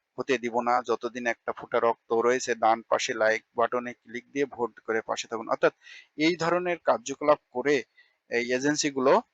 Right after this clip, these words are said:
তার, আ, ভোট, আ, অর্থাৎ, আম, আ, তার পেজের যে জনপ্রিয়তা, আ, বৃদ্ধি করেছেন, আ, বলে আমা-, আমাদের, আ, ধারণা। তো এখন কথা হচ্ছে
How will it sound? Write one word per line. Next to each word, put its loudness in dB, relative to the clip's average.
তার, 4
আ, 0
ভোট, 0
আ, 0
অর্থাৎ, 2
আম, -2
আ, -4
তার 4
পেজের 2
যে -4
জনপ্রিয়তা, 0
আ, 4
বৃদ্ধি -10
করেছেন, -6
আ, 0
বলে -4
আমা-, 0
আমাদের, -2
আ, -8
ধারণা। 0
তো 4
এখন 2
কথা 4
হচ্ছে 0